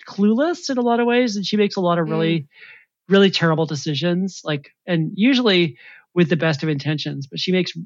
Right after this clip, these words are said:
Speaker 1: really, really terrible decisions. And that was the thing that was really important to me, is that she not be someone who always makes the right choice. And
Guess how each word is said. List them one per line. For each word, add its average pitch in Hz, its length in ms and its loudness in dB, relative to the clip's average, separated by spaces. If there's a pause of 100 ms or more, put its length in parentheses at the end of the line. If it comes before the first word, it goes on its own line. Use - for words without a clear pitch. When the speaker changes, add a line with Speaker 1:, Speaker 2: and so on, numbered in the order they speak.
(100)
Speaker 1:
really, 170 340 2
really 147 220 -2
terrible 143 300 -6
decisions. 135 520 -8
And 147 100 -4
that 170 100 -2
was 175 100 -6
the 156 80 -4
thing 156 160 -4
that 156 80 -6
was 143 120 -10
really 147 160 0
important 151 360 -6
to 151 80 -6
me, 143 120 -4
is 139 140 -6
that 165 100 -14
she - 160 -4
not 147 320 -2
be 147 140 -2
someone 143 320 -4
who 143 160 -2
always 139 400 -2 (640)
makes 170 240 4
the 156 80 0
right 147 160 -2
choice. 151 400 0
And 165 240 2